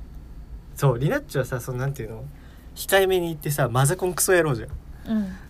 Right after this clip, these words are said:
Speaker 1: だから、そこをどうするかがでかいじゃん、やっぱ、多分。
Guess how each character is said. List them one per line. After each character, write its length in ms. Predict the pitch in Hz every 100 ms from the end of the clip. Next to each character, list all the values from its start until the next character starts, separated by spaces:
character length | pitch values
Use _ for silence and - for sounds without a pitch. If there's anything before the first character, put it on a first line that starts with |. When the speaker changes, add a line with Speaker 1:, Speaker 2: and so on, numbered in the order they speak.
| - - -
Speaker 1:
だ 100 | 147
か 120 | 143
ら、 400 | 135 139 131 - 147 - - - -
そ 200 | - -
こ 280 | 147 214 202
を 80 | 190
ど 280 | 165 190 165
う 60 |
す 160 | 120 -
る 80 | 117
か 120 | 110
が 120 | 110
で 220 | 110 117
か 120 | - 117
い 60 |
じ 80 | 110
ゃ 40 |
ん、 40 | 113
や 60 |
っ 40 | -
ぱ、 80 | -
多 100 | 120
分。 120 | 107